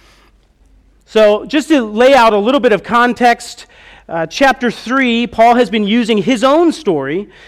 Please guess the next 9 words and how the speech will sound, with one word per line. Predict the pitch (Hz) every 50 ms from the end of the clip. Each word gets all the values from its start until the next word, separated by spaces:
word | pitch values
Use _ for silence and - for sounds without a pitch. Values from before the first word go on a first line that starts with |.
| - _ -
to | 233 226 -
illustrate | 269 285 302 294 - - - 233 202 202 208
that | 202 180 185
righteousness | 196 220 247 254 - 233 - - 240 214 - 220
is | 180 151
not | 208 214 226 254 269 - -
gained | 143 202 185 180 180 180 185 165 160 - - - _
through | _ - 196 220 226 220 214 202
law-keeping, | 175 175 180 185 185 190 185 - 170 156 - - - -